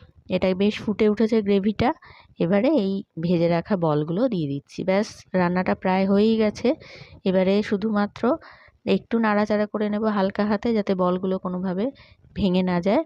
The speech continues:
তারপরে ঢাকা দিয়ে একদম লো আঁচে মিনিট দশেক মতন এটাকে রান্না করলেই কিন্তু রান্নাটা একদম কমপ্লিট হয়ে যাবে।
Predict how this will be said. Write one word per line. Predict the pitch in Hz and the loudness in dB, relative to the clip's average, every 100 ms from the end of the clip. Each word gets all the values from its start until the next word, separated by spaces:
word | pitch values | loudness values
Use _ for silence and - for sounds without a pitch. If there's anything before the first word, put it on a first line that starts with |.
| - _ _ _ | -6 _ _ _
তারপরে | 185 175 202 220 | -2 0 0 -2
ঢাকা | 190 175 - 185 | 0 -4 -2 -4
দিয়ে | 196 233 339 - _ _ - | -2 -2 -2 -6 _ _ -4
একদম | 170 170 175 - 214 240 | -2 -2 -4 -2 0 2
লো | 202 185 | 2 2
আঁচে | 180 185 - 320 381 _ _ _ _ | 2 -2 0 -2 -2 _ _ _ _
মিনিট | 185 196 330 - - - - | -6 -2 -2 -2 -12 -16 -8
দশেক | 185 175 - 190 | -2 -2 -2 -2
মতন | 175 170 208 320 - | -2 -2 -2 -4 -8
এটাকে | 180 170 165 185 | -10 -8 -6 -4
রান্না | 165 165 170 | -4 -4 -6
করলেই | 175 170 175 | -4 -4 -4
কিন্তু | 175 170 233 339 - - _ _ - | -6 -6 -4 -4 -6 -20 _ _ -6
রান্নাটা | 160 156 175 240 | -4 -4 -4 -4
একদম | 175 156 175 170 | -4 -4 -6 -4
কমপ্লিট | 156 151 170 190 | -4 -4 -4 0
হয়ে | 180 180 | 0 0
যাবে। | 180 | 0